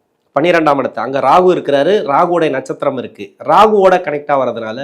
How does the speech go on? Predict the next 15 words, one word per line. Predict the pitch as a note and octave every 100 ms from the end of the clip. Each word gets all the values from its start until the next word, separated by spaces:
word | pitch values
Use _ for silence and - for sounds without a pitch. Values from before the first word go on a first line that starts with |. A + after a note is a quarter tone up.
| C3+ - _ _ B2+
வெளிநாடு | D#3+ G#3+ G#3+ G3+
சம்மந்தப்பட்ட | F#3 E3 D3 - -
வேலை | C3 C#3 C#3+
வாய்ப்பு, | C3 A#2 - B2 - _ _ _ _
புதுசா | F3+ G#3+ A3 G#3
வேலை | F3 F3+
தேடக்கூடிய | - D#3+ D3 C#3 B2+
நபர்களுக்கு | B2 C3+ B2+ A2+ - F#3 -
நல்ல | C#3 E3 E3+
ஒரு | D3
மாற்றம், | A2+ A2+ - G#2+ - A#2
வேலையில | D3+ F3 D#3+ F3 - -
நல்ல | B2+ D#3
ஒரு | D3 A#2
மாற்றம், | A#2 A2+ C3+ F3+